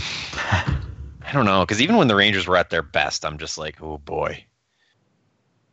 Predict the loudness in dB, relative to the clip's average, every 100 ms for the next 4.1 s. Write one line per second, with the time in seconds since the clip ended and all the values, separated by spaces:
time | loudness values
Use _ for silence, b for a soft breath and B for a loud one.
0 | _ _ B B B 0 0 0 0 -2
1 | -2 -6 -8 -12 _ -8 -4 2 4 4
2 | -2 -4 -4 0 0 0 -4 -6 -6 -8
3 | -8 -8 -6 -6 -4 -4 -4 -6 -10 -14